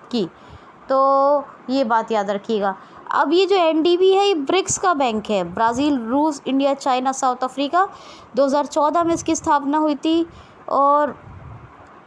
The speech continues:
जो है इसका headquarter है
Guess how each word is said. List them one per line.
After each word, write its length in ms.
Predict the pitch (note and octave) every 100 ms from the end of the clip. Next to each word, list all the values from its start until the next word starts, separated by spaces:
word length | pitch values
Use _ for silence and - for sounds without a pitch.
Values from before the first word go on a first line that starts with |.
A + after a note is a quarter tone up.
| - -
जो 180 | G3+ A#3+
है 320 | B3 C4+ F4+ F#4 - - - - - - - - - - - -
इसका 240 | - D#4+
headquarter 560 | C#4+ C#4+ - D4+ D4+ D4+
है 440 | D#4 D#4+ F#4 G4